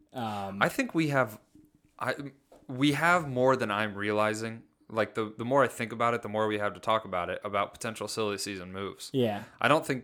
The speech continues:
Speaker 2: anybody else is gonna get moved the rest of the season.
Speaker 1: No,
Speaker 2: Let's
Speaker 1: but next
Speaker 2: clarify
Speaker 1: year,
Speaker 2: that.
Speaker 1: yeah.
Speaker 2: But I think there's a lot of movement that's bound to, bound to happen. And even if there's not movement, there's a lot of speculatory future movement that I
Speaker 1: Well,
Speaker 2: think we
Speaker 1: yeah,
Speaker 2: can
Speaker 1: we've had a
Speaker 2: touch
Speaker 1: lot
Speaker 2: on
Speaker 1: of
Speaker 2: as
Speaker 1: that.
Speaker 2: well.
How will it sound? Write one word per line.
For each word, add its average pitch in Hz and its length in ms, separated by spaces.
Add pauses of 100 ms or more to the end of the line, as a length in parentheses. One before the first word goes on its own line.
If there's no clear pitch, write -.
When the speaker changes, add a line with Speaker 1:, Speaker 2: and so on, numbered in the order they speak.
(120)
Speaker 2:
anybody 117 380
else 113 160
is - 60
gonna 113 180
get 107 120
moved 104 300
the 101 60
rest 104 240
of 104 40
the 101 40
season. 101 400
Speaker 1:
No, 127 100
Speaker 2:
Let's 90 200
Speaker 1:
but - 460
next 131 180
Speaker 2:
clarify 107 320
Speaker 1:
year, 95 80
Speaker 2:
that. 92 180
Speaker 1:
yeah. 98 100
Speaker 2:
But 110 140
I 107 80
think 117 440 (420)
there's 107 160
a 110 80
lot 101 420
of 92 380 (760)
movement 117 640 (440)
that's 107 200
bound 95 360
to, 92 260 (100)
bound 104 220
to 98 60
happen. 95 400 (300)
And 120 120
even 143 220
if 151 100
there's 117 200
not 113 280
movement, 107 460
there's 110 160
a 104 60
lot 101 360
of 107 240 (220)
speculatory 101 880
future 101 400
movement 87 480
that 95 100
I 95 60
Speaker 1:
Well, 214 220
Speaker 2:
think - 20
we 170 60
Speaker 1:
yeah, 160 60
Speaker 2:
can 156 60
Speaker 1:
we've 160 80
had 165 80
a 151 40
Speaker 2:
touch 147 40
Speaker 1:
lot 151 140
Speaker 2:
on - 20
Speaker 1:
of 143 60
Speaker 2:
as 135 80
Speaker 1:
that. 131 160
Speaker 2:
well. 90 100